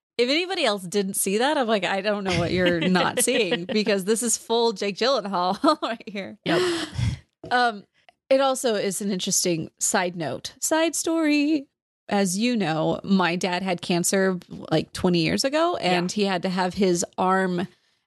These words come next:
Speaker 1: his elbow replaced. So in his arm, he's got,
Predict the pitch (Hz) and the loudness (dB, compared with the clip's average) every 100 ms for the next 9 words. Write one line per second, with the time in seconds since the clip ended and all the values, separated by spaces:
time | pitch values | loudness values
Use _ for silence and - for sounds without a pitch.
0 | - 185 185 214 220 180 160 165 160 - | -4 0 2 0 0 -2 -4 -6 -6 -6
1 | 190 - - - - - 185 175 165 - | -4 -2 -4 -6 -8 -2 2 2 0 -2
2 | - 196 202 214 202 196 - 170 170 185 | 0 2 4 4 2 0 2 4 4 4
3 | 185 180 - 170 165 - | 4 2 0 -2 -2 -8